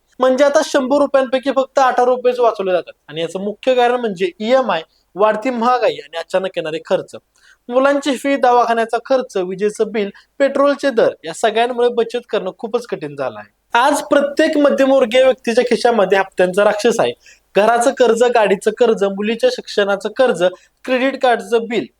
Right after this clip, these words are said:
या सगळ्यामुळे त्याला दर महिन्याला भरावं लागतं. आणि उदाहरणार्थ, जर तुमचा पगार पस्तीस हजार रुपये असेल आणि तुमचे हप्तेच अठ्ठावीस हजार रुपये असतील, तर बचत करायला काहीच उरत नाही. आणि अशातच घरात काही अडचण आली तर माणूस लगेच कर्जात जातो.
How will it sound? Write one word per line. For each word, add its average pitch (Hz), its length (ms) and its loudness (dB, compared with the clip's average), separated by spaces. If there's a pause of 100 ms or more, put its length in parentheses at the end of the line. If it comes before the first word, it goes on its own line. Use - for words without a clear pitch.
या 175 60 -10
सगळ्यामुळे 226 600 0
त्याला 208 200 -4 (120)
दर 247 160 0
महिन्याला 196 380 -4
भरावं 175 300 -4
लागतं. - 280 -8 (480)
आणि 240 100 0
उदाहरणार्थ, 277 440 2
जर 262 180 0
तुमचा 254 340 -4
पगार 233 320 -2 (140)
पस्तीस 233 280 -2
हजार 233 180 2
रुपये 226 260 -2
असेल 202 260 -2 (360)
आणि 214 160 -6
तुमचे 254 260 -2
हप्तेच 254 420 -4
अठ्ठावीस 247 300 -2
हजार 240 180 -2
रुपये 226 260 -4
असतील, 220 340 -4 (340)
तर 254 60 2
बचत 262 440 -2
करायला 233 260 2
काहीच 240 360 -4
उरत 156 160 -10 (120)
नाही. - 120 -18 (120)
आणि 240 180 4
अशातच 294 500 2
घरात 247 240 4 (100)
काही 247 180 4
अडचण 233 320 2
आली 190 240 2 (120)
तर 202 80 2
माणूस 214 380 2
लगेच 208 380 0
कर्जात 190 360 2
जातो. - 280 -2